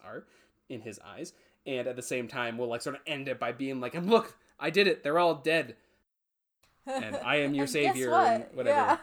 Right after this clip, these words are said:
Speaker 2: I'm God now.
Speaker 1: So that's what's going on. There's a crazy-ass shot where, like, it's literally him on a, at a podium with, like, fifty light spotlights all on him and, like, a bunch of a crowd, and he's,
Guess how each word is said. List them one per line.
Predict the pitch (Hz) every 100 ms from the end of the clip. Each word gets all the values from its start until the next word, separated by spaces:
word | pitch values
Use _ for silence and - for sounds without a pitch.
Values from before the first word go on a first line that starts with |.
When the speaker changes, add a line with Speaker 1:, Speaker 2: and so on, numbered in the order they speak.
| - _ _ - _ - - _ _ -
Speaker 2:
I'm | 226 294
God | 285 320 208
now. | 185 185 180 - _ _ _
Speaker 1:
So | - 165
that's | 156
what's | 156
going | 165 156
on. | 143 143
There's | 156
a | 151
crazy-ass | - - 156 180 185 180 180 156 147
shot | - 139 131 131
where, | 131
like, | 120 120
it's | 123 123
literally | 120 117 127 123
him | 117 120
on | 123
a, | 110
at | -
a | 110
podium | - 120 123 127
with, | 120
like, | 113 - -
fifty | 135 - 120
light | 117 110 110 -
spotlights | - 117 120 139 143
all | 135 127
on | 135 135
him | 135 131 131 131 120
and, | 113
like, | 110 110
a |
bunch | 110 117 113
of | 107
a |
crowd, | - - 113 117 113 113
and | 110
he's, | 113 104